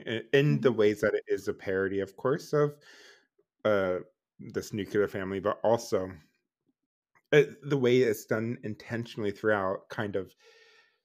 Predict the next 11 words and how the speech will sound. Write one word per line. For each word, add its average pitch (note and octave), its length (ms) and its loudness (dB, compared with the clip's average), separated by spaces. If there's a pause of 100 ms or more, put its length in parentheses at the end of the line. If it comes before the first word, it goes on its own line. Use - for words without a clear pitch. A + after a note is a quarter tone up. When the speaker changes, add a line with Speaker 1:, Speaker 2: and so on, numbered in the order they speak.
(160)
Speaker 1:
to G3+ 140 -8
comedic D#3 580 -2
effect, E3+ 380 -4
but C#3+ 120 2
also B2 360 0
just, A#2 360 -2
like, G#2 360 -2 (500)
in B2+ 120 -2
a A#2 40 -2
very A2+ 360 2
pointed A2 960 -2